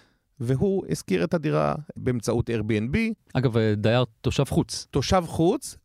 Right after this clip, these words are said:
Speaker 1: במהלך הדיון המשפטי הוא סיפר שיש לו תוכניות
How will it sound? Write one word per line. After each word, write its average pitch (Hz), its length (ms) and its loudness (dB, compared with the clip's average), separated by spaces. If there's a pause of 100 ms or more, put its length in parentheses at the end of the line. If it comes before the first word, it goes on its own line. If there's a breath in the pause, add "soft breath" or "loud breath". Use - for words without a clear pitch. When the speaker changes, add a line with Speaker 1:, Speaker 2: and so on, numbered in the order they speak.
(180)
Speaker 1:
במהלך 180 640 0
הדיון 170 260 2
המשפטי 180 420 -2
הוא 226 100 0
סיפר 226 360 -2
שיש 180 320 0
לו 202 80 2
תוכניות 170 680 2